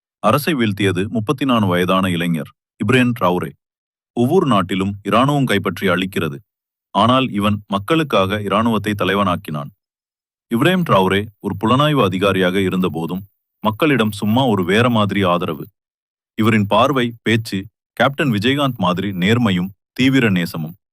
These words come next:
"நான் மக்களுக்காகத்தான் போராடுறேன், எந்த வெளியாட்டு தலையீடும் வேண்டாம்." இப்ராஹிம் டிராவரே பிரான்ஸ்,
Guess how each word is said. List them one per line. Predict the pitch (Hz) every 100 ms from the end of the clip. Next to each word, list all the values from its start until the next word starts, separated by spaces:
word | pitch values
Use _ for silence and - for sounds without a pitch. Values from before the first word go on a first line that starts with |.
| _ _ _ _ _ -
"நான் | 110 107
மக்களுக்காகத்தான் | 107 180 180 160 113 95 104 113
போராடுறேன், | 98 98 95 87 73 _ -
எந்த | 101 131 156
வெளியாட்டு | 104 117 120 110
தலையீடும் | 95 90 92 107
வேண்டாம்." | 95 80 76 69 _ _ _ _ _ -
இப்ராஹிம் | 107 139 156 123
டிராவரே | 104 107 104
பிரான்ஸ், | 101 107 107 -